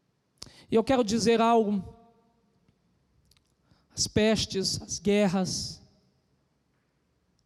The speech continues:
a fome e tantas coisas ruins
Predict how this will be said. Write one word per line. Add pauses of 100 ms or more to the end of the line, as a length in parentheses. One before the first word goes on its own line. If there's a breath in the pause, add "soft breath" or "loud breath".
(160)
a
fome (1800 loud breath)
e
tantas (1900)
coisas
ruins